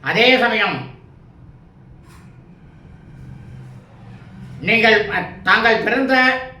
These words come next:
அந்த தி-, அந்த தினத்திலே, அந்த ஜனன ஜாதகத்திலே சூரியன்,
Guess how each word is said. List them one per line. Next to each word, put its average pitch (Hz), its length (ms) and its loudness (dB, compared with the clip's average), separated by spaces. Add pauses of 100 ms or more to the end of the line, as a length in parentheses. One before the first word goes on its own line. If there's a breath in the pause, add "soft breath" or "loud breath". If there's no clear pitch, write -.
(180)
அந்த 196 140 0 (120)
தி-, 202 260 -4
அந்த 190 240 -4
தினத்திலே, 208 480 0 (1600)
அந்த 196 120 -2 (140)
ஜனன 254 240 2 (160)
ஜாதகத்திலே 196 580 0 (2000)
சூரியன், 254 560 2